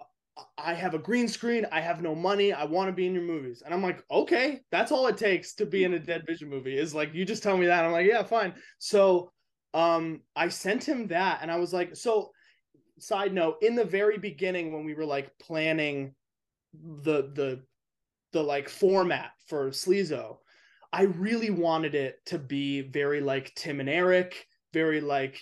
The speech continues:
you know, that weird, I, the, the commercials. I, I wanted them to be, like, super weird and, like,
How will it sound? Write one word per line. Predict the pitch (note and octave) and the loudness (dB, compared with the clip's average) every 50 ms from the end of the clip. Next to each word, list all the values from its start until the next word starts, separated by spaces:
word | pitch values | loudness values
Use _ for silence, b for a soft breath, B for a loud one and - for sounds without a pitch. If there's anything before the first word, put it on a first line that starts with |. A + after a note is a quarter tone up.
| - - | -18 -6
you | F3+ F3 E3 | -2 0 0
know, | E3+ D3+ C3+ C3 B2+ B2+ - - E3 D#3+ D3+ D3 | 2 0 0 -2 -4 -6 -8 -12 -18 -20 -8 -2
that | E3 E3 C#3 C3+ - | 0 0 0 -2 -8
weird, | F3 D#3 C#3+ E3 G#3 G#3+ A3 A3 G#3 F#3 F3 - | -12 -12 -8 -6 -4 0 6 8 8 8 6 4
I, | E3 F#3 | 0 0
the, | F3 G#3+ G3 F3+ E3 F#3+ E3+ D#3+ D#3 - | 0 0 -4 2 4 4 2 2 0 -2
the | - F3 E3 | -2 -2 -2
commercials. | - G3 G3 F#3+ F#3 F3+ D#3+ - - B2 A2 C3 - - - - _ - | -2 -4 -2 0 0 0 0 -4 -8 -12 -12 -12 -14 -16 -16 -16 _ -6
I, | C#3 D3 D3+ | -2 -2 -2
I | C#3+ C#3+ D#3+ | 0 0 0
wanted | D#3+ E3 F#3 G3 G3+ G3+ - | 2 4 4 6 6 4 4
them | F#3 F3+ | 4 0
to | F3+ F#3 | -2 -6
be, | D#3 F3 F3+ | -4 -4 -2
like, | E3 C#3+ C3 - - | -2 -2 -4 -4 -10
super | - - - - - - C#4 C#4 C4+ B3+ B3 A3+ | -14 -14 -12 -10 0 4 4 4 4 4 0 0
weird | G3 D3 E3 F#3+ F#3+ G3 G3 G3 F#3 F#3 F#3 F3 F3+ - _ _ _ _ | 0 0 0 0 2 4 6 6 8 6 6 4 0 -8 _ _ _ _
and, | - E3 E3 E3 | -8 -6 -6 -4
like, | C#3+ C#3+ C3+ C3+ C3 C3 - - | -2 -2 -2 -2 -4 -8 -16 -20